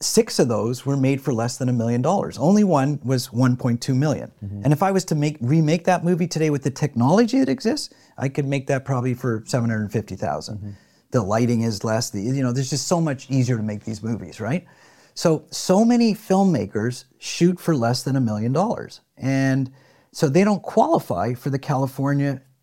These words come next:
Speaker 1: tax credit program. And even if they did, by the way, most of that money goes to the big studios, in, as it should in my estimation, 'cause that's where the big money comes in.
Speaker 2: And three hundred thirty million is not a lot.
Speaker 1: It's not a ton. It goes really quickly.
Speaker 2: Yeah.
Speaker 1: There's a huge lineup. It's s-,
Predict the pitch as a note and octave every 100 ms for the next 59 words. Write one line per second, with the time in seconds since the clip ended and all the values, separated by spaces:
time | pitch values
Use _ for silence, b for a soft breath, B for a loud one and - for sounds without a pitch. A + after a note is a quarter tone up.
0 | - E3 E3 - D3 G#2 A#2+ F#2+ D#2+ E2
1 | D3+ F3+ A3 A#3 A3 - B2+ A2+ C#3+ C#3+
2 | D3 D3 C#3+ D#3 F#3 b b b b -
3 | D#3 F#3 - D#3 G#2+ C3 B2 A#2 A2 -
4 | A2 G#2+ G#2+ - A2+ G#2+ G#2 G#2+ - _
5 | _ _ _ _ - E3 C#3 - E3 D3
6 | A#2 - A2+ G2+ E2+ C2+ - D#2+ C#2 -
7 | - - - B2+ D3+ C#3+ D3+ B2 A#2 A#2
8 | A2 G#2 G#2 - G2 F2 - - - C#3
9 | F#3+ F3 B2 G#2+ D3 C3 C#3+ D3 A#2+ G#2+
10 | B2+ C3 A#2+ A#2 A#2 E3+ - F#3+ F#3+ G3+
11 | - C3+ E2 - C3+ C3 D#3+ C#3+ D#3 D#3+
12 | D#3+ D3+ C3+ G#2+ A2 A2 G#2 C3+ C#3+ C3
13 | F#3+ E3 D#3+ D3 C#3+ C3 C#3+ - - -